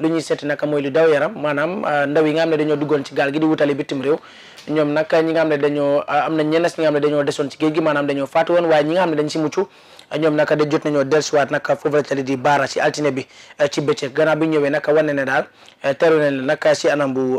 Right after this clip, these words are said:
euh, daw yaram, ndaxte nag wane ne monsieur boobu, boobu nga xam ne nag daloon na Gambian si lu ëpp juróom benn nit, euh, fukki nit nag ñoom ñoo si daal di, euh, ñàkk seen bakkan, am ñu bari nga xam ne dañoo réer si biir géej gi. Ñu dem ànd ak Dara Thiam benn tey ci report boobu.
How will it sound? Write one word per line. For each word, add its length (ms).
euh, 300
daw 280
yaram, 340
ndaxte 240
nag 160
wane 240
ne 340
monsieur 260
boobu, 240
boobu 220
nga 80
xam 80
ne 60
nag 160
daloon 200
na 80
Gambian 280
si 180
lu 100
ëpp 220
juróom 240
benn 160
nit, 160
euh, 140
fukki 260
nit 120
nag 180
ñoom 140
ñoo 100
si 140
daal 140
di, 280
euh, 80
ñàkk 240
seen 180
bakkan, 220
am 120
ñu 80
bari 160
nga 100
xam 40
ne 80
dañoo 280
réer 140
si 120
biir 160
géej 340
gi. 120
Ñu 80
dem 120
ànd 160
ak 120
Dara 200
Thiam 200
benn 140
tey 180
ci 140
report 280
boobu. 200